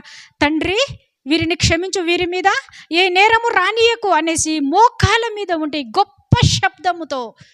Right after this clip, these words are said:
క్షమించినట్టుగా మనం చూస్తున్నాము. చూసారండి, ఎంత గొప్ప త్యాగము, ఎంత గొప్ప ప్రేమ, ఎంత గొప్ప క్షమాపణ.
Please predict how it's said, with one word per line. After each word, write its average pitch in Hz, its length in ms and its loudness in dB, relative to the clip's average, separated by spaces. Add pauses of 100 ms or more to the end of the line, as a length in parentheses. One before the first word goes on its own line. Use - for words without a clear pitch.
(120)
క్షమించినట్టుగా 302 840 -4
మనం 220 220 -14
చూస్తున్నాము. 214 840 -14 (680)
చూసారండి, 349 580 0 (380)
ఎంత 320 180 0
గొప్ప 453 640 -2
త్యాగము, 320 460 -4 (420)
ఎంత 349 200 0
గొప్ప 466 480 0
ప్రేమ, 381 280 2
ఎంత 349 380 -2
గొప్ప 466 420 0
క్షమాపణ. 302 760 -2